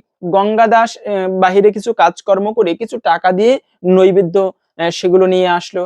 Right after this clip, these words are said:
তারপরে পুজো দিয়েছিল কিন্তু। এবং দৈবিকভাবে এরপরে সেই বাড়ির সমস্ত অশুভ কিন্তু কেটে গিয়েছিল এবং গ্রামের সবাই যারা তাদেরকে এতদিন তাদের কাছে আসতে চাইতো না গরিব বলে, তারা পর্যন্ত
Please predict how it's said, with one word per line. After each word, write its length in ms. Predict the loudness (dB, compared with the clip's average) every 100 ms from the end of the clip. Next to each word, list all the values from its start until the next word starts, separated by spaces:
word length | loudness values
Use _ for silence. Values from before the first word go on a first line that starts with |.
| -6
তারপরে 400 | -2 0 0 -4 -6
পুজো 300 | -4 0 0
দিয়েছিল 380 | 0 -4 -4 -8
কিন্তু। 260 | -6 -10 -12 -16 _ _ -6
এবং 160 | 0 2 2
দৈবিকভাবে 840 | 2 2 4 2 -2 -4 -4 -2 -2 -4 _ _ 0
এরপরে 440 | 4 4 2 -2 -2
সেই 220 | -4 -4
বাড়ির 320 | 0 0 0 -4
সমস্ত 360 | -8 -12 -10 -12 -6
অশুভ 320 | -8 -4 -4 -2
কিন্তু 240 | -2 -6 -4
কেটে 240 | -4 0
গিয়েছিল 420 | 2 0 0 -4 -6 -6 _ _ _
এবং 240 | 0 4 2 0 -8 -8 -2
গ্রামের 440 | 2 2 4 2
সবাই 360 | 0 -2 2 2
যারা 260 | 2 2 0
তাদেরকে 340 | 0 0 2 0
এতদিন 340 | -2 -4 -4
তাদের 240 | -4 -4 -2
কাছে 300 | -2 -2 -4
আসতে 260 | -8 -8 -6
চাইতো 260 | -2 -2 -2
না 120 | -4
গরিব 340 | 0 2 2 0 -2
বলে, 200 | -8 -10 -16 _ -4
তারা 200 | 0 2
পর্যন্ত 440 | 2 -2 0 -2